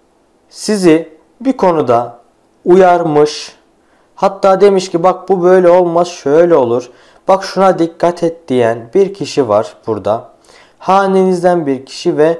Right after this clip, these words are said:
akraba çevrenizden bir kişi. Siz bu insanları dinlememişsiniz.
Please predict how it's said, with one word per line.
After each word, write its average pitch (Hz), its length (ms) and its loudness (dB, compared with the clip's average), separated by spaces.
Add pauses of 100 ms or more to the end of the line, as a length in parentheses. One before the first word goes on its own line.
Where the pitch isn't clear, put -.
(420)
akraba 180 480 0
çevrenizden 120 800 -4
bir 170 200 -6
kişi. 170 400 -6 (100)
Siz 196 240 -8
bu 185 160 -4
insanları 180 560 -2
dinlememişsiniz. 143 1000 -6